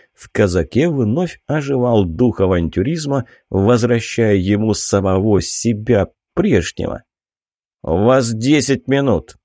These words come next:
От голоса охранника повеяло ледяным холодом. «Да к черту всех вас и эти десять минут!» Мысленно выругался Микола и в тот же момент, ускорив шаг, направился к стоящему рядом с другим надзирателем Суздалеву.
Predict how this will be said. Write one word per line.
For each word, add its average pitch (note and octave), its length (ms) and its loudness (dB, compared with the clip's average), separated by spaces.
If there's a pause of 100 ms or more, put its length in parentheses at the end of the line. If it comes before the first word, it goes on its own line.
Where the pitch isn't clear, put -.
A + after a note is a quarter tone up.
(380)
От E2+ 240 0
голоса F2+ 420 0
охранника D3+ 760 -4
повеяло A#2 680 0
ледяным F#2 520 0
холодом. F#2 640 0 (400)
«Да E2+ 360 -2
к - 140 -20
черту - 760 -2
всех - 500 -4
вас A2+ 340 -4
и - 80 -4
эти G#2+ 240 -2
десять F2+ 720 -4
минут!» C#3 500 0 (340)
Мысленно G#2 640 2
выругался G2 640 2
Микола D3 420 -2
и C#3 80 0
в A2 80 -6
тот - 240 -4
же - 100 -6
момент, D#3+ 400 -4
ускорив F#2 500 -2
шаг, - 340 -6 (260)
направился D#3+ 840 0
к - 60 -12
стоящему G2+ 760 -4
рядом F2+ 380 0
с E2 80 -4
другим G2+ 460 -2
надзирателем G2 800 0
Суздалеву. F2+ 800 -2